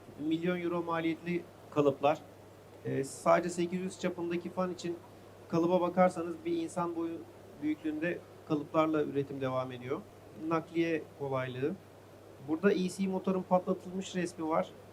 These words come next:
Yaklaşık yüz elli iki yüz civarı komponentten oluşan bir motor. Hali hazırda içinde Modbus mevcut. Ee, E C motorlar genelde daha yüksek verimlidir. Bina yönetim sisteminden kontrol edilebilir.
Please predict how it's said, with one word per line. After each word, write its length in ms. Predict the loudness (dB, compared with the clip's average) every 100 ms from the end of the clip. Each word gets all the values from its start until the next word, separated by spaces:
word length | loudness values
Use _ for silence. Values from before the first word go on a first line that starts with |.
| 0
Yaklaşık 480 | 2 4 2 -4 -6 -10 -18 -20 -20 -20 -14 -10 -10 -10 -10 -10
yüz 160 | 0
elli 240 | 0 0 -2
iki 180 | -2 -4
yüz 140 | -4
civarı 340 | -2 2 2 0
komponentten 560 | -4 -2 -4 -4 -4
oluşan 460 | -4 -4 -4 -4 -4
bir 140 | -4
motor. 320 | -6 -6 -6 -8 -16 -20 2
Hali 300 | 6 8 6
hazırda 300 | 2 2 0
içinde 280 | 0 -2 -2
Modbus 480 | -2 -4 2 0 2
mevcut. 320 | -4 -4 -6 -10 -16 -14 -8
Ee, 380 | -4 -4 -2 -4
E 40 |
C 200 | -2 -2
motorlar 520 | 0 0 0 6 6 6
genelde 600 | 2 2 2 2 -2 -2 -8 -20 -16 -14 -4 4
daha 180 | 6 6
yüksek 380 | 2 -2 -2
verimlidir. 460 | -2 -2 -2 -2 -4 0
Bina 260 | 0 0 0
yönetim 300 | -2 -4 -10
sisteminden 600 | -12 -4 -2 -2 -2 -2
kontrol 360 | 0 -2 0 -2
edilebilir. 500 | -2 0 -2 0